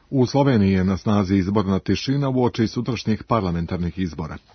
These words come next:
Politička propaganda i podrška strankama ili kandidatima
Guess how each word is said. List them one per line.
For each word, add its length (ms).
Politička 540
propaganda 640
i 100
podrška 440
strankama 560
ili 140
kandidatima 720